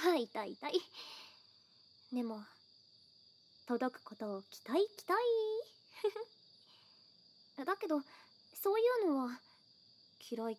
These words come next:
嫌い？」って言われたら、ひどいひどい。<laughs> 以上、言葉遊びでした。言葉ってさ、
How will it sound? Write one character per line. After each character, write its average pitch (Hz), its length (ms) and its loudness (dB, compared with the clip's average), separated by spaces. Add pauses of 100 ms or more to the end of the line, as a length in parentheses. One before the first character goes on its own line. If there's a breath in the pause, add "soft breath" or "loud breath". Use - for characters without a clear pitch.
嫌 208 140 -10
い？」 233 100 -10
っ 466 40 -8 (1200)
て 427 80 0
言 381 100 2
わ 392 120 2
れ 392 100 0
た 427 100 -4
ら、 381 140 4 (880 loud breath)
ひ - 220 -12
ど 214 180 -4
い 311 80 2
ひ - 220 -14
ど 214 120 -18
い。 208 60 -20 (1500)
<laughs> 494 320 0 (760 loud breath)
以 277 160 0
上、 226 160 -2
言 294 100 4 (800 soft breath)
葉 277 260 6
遊 - 60 -2
び 196 140 -8
で 196 100 -16
し - 100 -16
た。 285 100 -10 (3750)
言 254 220 -2
葉 262 100 4
っ 285 40 -2
て - 180 -8
さ、 240 340 -8